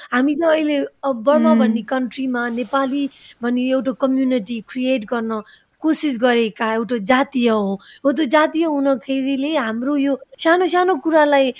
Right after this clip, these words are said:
Speaker 1: गर्न छोडिदियो भने हाम्रो संस्कृति नै हराउँछ, हाम्रो संस्कार नै हराउँछ भन्ने एकदम डरबाट आएको,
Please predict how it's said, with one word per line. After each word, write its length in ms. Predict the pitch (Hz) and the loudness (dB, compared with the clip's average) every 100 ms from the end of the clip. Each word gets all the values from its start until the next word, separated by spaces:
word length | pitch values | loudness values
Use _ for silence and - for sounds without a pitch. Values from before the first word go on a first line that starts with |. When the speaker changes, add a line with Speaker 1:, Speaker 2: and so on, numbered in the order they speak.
| - - - | -14 -14 -4
Speaker 1:
गर्न 420 | 226 302 302 294 | 2 4 6 2
छोडिदियो 520 | - 302 330 233 294 | 4 8 8 8 4
भने 300 | 277 277 294 | 6 4 2
हाम्रो 300 | 247 226 254 | 2 0 -2
संस्कृति 600 | 262 269 277 - 247 285 | -2 -4 -6 -8 -4 0
नै 120 | 285 | 2
हराउँछ, 540 | 277 214 226 240 240 269 254 254 - - - | 2 2 0 0 0 0 0 0 -4 -12 -4
हाम्रो 260 | 262 269 | -2 0
संस्कार 500 | 269 285 277 285 269 | 0 -2 -4 -4 -2
नै 160 | 254 277 | 0 0
हराउँछ 440 | 226 214 226 214 | 0 -2 -4 -4
भन्ने 340 | 262 240 233 240 - - | -4 -4 -8 -10 -14 -8
एकदम 360 | 320 254 359 277 | -6 -2 -2 0
डरबाट 680 | 190 277 311 311 269 226 | 2 4 4 4 2 2
आएको, 800 | 254 240 240 233 233 240 226 220 | 0 -2 -2 -2 -4 -6 -4 -6